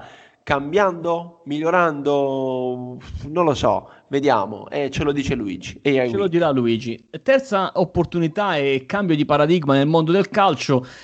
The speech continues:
Speaker 2: arriva direttamente da, eh, dai Reds in Premier League con il Liverpool, dove tutti gli allenamenti, caro Pasquale, di mister Klopp sono seguiti da un software di intelligenza artificiale, machine learning,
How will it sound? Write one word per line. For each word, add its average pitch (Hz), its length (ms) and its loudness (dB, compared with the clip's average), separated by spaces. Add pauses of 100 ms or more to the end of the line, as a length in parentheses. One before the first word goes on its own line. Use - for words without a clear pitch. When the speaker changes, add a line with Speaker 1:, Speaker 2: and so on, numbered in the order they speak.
(140)
Speaker 2:
arriva 156 400 2
direttamente 147 720 0
da, 139 400 2 (380)
eh, 127 40 2
dai 151 240 4
Reds 120 680 2
in 127 220 2
Premier 160 340 2
League 123 640 2
con 123 540 0
il 151 280 0
Liverpool, 196 760 0
dove 147 400 2
tutti 202 280 2
gli 151 80 4
allenamenti, 135 640 2
caro 147 260 0
Pasquale, 110 560 -2
di 139 200 4
mister 131 540 2
Klopp - 460 0 (400)
sono 220 260 -2
seguiti 131 560 2
da 127 300 2
un 190 120 6
software 123 600 0
di 151 260 -2
intelligenza 139 560 2
artificiale, 131 540 0
machine 147 400 0
learning, 123 600 2